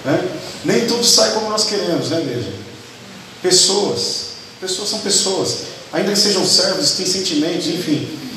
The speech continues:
A Agar foi entregue a Abraão, Abraão se deitou com ela, teve um filho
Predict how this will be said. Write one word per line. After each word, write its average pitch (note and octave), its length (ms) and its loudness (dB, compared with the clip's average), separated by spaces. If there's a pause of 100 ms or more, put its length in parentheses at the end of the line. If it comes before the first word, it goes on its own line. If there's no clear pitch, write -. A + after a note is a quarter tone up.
(840)
A C#3 140 4
Agar D#3+ 380 6 (460)
foi D3+ 200 4
entregue E3 460 4
a D#3 80 4
Abraão, D#3 460 4
Abraão D3 300 2
se - 140 2
deitou E3+ 380 2
com D#3+ 120 2
ela, D#3+ 220 4
teve E3+ 200 0
um F#3 80 0
filho G3 420 -2